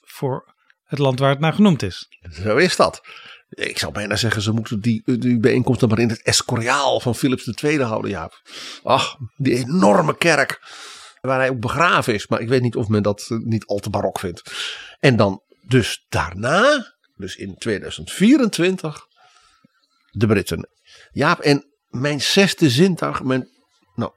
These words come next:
Speaker 2: jij zal wel zeggen, jouw, P G, jouw politieke vilainiteit, die zegt mij nog iets. Die Europese leiders, die hebben toch allemaal gezegd:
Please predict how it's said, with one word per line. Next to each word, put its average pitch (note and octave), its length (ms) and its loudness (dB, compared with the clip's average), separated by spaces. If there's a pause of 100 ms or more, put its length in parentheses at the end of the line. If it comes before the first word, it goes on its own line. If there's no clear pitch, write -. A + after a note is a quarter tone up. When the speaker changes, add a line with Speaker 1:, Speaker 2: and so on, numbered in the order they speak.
(140)
Speaker 2:
jij A2+ 160 0
zal A2 180 0
wel G#2+ 100 0
zeggen, G#2+ 360 -2
jouw, G#2+ 260 -2 (140)
P - 60 -6
G, A2 160 0
jouw G#2+ 460 2 (760)
politieke A2+ 480 0
vilainiteit, A2 920 4 (600)
die A#2+ 160 2
zegt D3 260 2
mij G#2+ 200 0
nog A2 180 -8
iets. - 180 -8
Die - 340 -2 (320)
Europese C3 580 0
leiders, B2+ 420 0
die - 100 -6
hebben G2 100 -2
toch - 100 -6
allemaal G2+ 180 -2
gezegd: - 380 -12